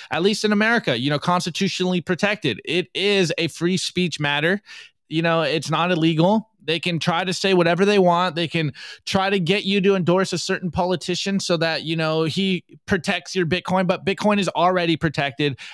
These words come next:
as long <laughs> as they follow the oath that they said they were going to follow when they got into office. But anyways, guys, T L D R,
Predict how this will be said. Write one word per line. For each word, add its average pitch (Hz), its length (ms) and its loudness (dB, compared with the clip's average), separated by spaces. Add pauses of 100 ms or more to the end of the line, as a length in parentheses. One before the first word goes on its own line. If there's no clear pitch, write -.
as 139 200 -4
long 147 280 0
<laughs> - 40 -14
as 135 280 -2
they 127 140 -4
follow 139 540 0 (300)
the 147 200 2
oath 143 320 2
that 139 500 0
they 143 360 2 (400)
said 262 440 -2
they 269 140 6
were 254 140 2
going 247 400 2
to 311 120 2
follow 247 480 2
when 226 180 2
they 208 120 2
got 190 260 2
into 233 240 0
office. 190 540 0 (280)
But 208 160 0
anyways, 208 420 2
guys, 165 380 0 (420)
T 277 160 0
L 285 100 4
D 196 160 2
R, 131 340 0